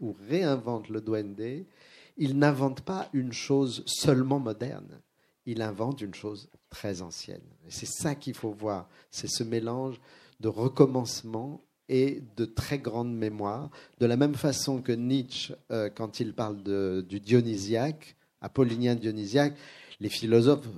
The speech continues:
les philologues se sont rués contre lui. Non, ça marche pas comme ça, les Grecs.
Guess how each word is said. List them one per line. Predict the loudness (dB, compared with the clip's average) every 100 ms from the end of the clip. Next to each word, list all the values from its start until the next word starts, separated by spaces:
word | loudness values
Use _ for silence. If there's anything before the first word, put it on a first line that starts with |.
| -2
les | 0
philologues | -2 -2 4 6 10 10 10
se | 0 -4
sont | -4 -8
rués | 4 10 10 10
contre | 4 -8 -2
lui. | 0 2 2 2
Non, | 0 -2 -4 -6
ça | -6 -4
marche | -4 -6
pas | -10
comme | -6 -8
ça, | -6 -4 -2
les | -2 -2
Grecs. | -4 -6